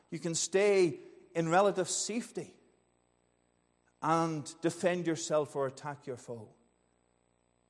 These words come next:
There are weapons in this world that are superior to other weapons. That's the point I'm trying to make.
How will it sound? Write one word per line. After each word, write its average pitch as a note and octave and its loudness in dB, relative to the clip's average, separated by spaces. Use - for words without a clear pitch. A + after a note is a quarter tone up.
There D#3+ 2
are E3+ 8
weapons G3+ 4
in G3 -2
this F#3 -6
world F3 2
that D#3 -2
are D#3+ -2
superior F3 -4
to - -10
other D#3+ -4
weapons. D3 -6
That's G#3+ -4
the F3+ -6
point F#3+ -12
I'm E3+ -10
trying E3 -12
to C#3 -10
make. C#3+ -14